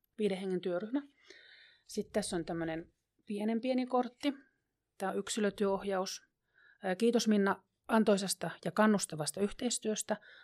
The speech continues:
Tukesi on ollut tärkeää monessa tilanteessa. Nyt on tullut aika ottaa vastaan jotain uutta. Hän vaihtoi työpaikkaa. Ja sitten, tota, tää on semmonen parityönohjaus, tää, tää kolmas tämmönen kortti. Täällä on tämmönen, ihan tämmönen ketun kuva tässä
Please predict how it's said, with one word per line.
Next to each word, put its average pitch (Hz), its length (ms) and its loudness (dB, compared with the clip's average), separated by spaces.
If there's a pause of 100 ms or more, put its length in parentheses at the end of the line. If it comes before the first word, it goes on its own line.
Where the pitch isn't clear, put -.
(100)
Tukesi 247 380 4
on 175 100 4
ollut 170 240 0
tärkeää 190 680 2
monessa 214 400 2
tilanteessa. 175 720 -2 (340)
Nyt 254 140 0
on 214 140 4
tullut 185 260 0
aika 196 260 2
ottaa 175 360 0
vastaan 165 320 -2
jotain 156 300 -4
uutta. 165 420 -8 (460)
Hän 165 180 -6
vaihtoi 165 280 -12
työpaikkaa. 214 600 -12 (640)
Ja 180 100 -4
sitten, 196 360 0
tota, 180 380 0
tää 208 160 6
on 190 80 4
semmonen 170 280 2
parityönohjaus, 180 1000 0
tää, 165 260 -2 (440)
tää 175 140 -2
kolmas 180 560 0 (100)
tämmönen 165 380 -6 (320)
kortti. 165 440 -2 (640)
Täällä 175 180 4
on 165 60 -2
tämmönen, 180 200 -2
ihan 202 180 4
tämmönen 175 220 0
ketun 175 300 2
kuva 165 300 -2
tässä - 260 -6